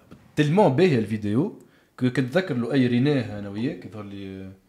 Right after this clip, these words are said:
في نهار عيد ميلادي ولا حاجة كي، وقعدنا نحكيو معاه، وقلنا له: "وليد تقول فيه كلامك يتوافق مع الير، تلزمنا نحكيو مع بعضنا وكل شيء". وي سي افيري اللي، آه، بعد سن-، معناتها بعد ما قال الكلام هذاك، في ساعة ما دخل في الصف.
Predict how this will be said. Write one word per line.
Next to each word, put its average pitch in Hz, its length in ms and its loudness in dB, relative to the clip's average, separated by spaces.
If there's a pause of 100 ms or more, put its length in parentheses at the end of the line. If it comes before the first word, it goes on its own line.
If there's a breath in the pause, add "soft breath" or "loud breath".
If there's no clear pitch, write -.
(880)
في 82 60 -16
نهار 101 220 -10
عيد 101 180 -10
ميلادي 95 320 -8
ولا 90 80 -12
حاجة 87 220 -16
كي، 139 180 -4
وقعدنا 170 340 -2
نحكيو 135 260 -4
معاه، 123 200 0
وقلنا 143 260 0
له: 147 100 0
"وليد 139 280 -2
تقول 139 260 -2
فيه 131 260 -4
كلامك 139 420 0
يتوافق 135 400 2
مع 107 220 -2
الير، 143 240 4
تلزمنا 135 340 -4
نحكيو 123 240 -6
مع 110 60 -4
بعضنا 117 300 -2
وكل 95 180 -10
شيء". 170 220 -4 (540 soft breath)
وي 143 180 4
سي 208 280 2
افيري 190 360 0 (100)
اللي، 110 460 2
آه، - 20 0
بعد 139 280 -2
سن-، 117 200 -6
معناتها 123 220 -2
بعد 185 220 2
ما 156 80 0
قال 135 180 -2
الكلام 127 260 0
هذاك، 135 300 -2
في 226 100 -8
ساعة 247 120 -4
ما 220 80 0
دخل 226 200 -4
في 220 60 -10
الصف. - 360 -8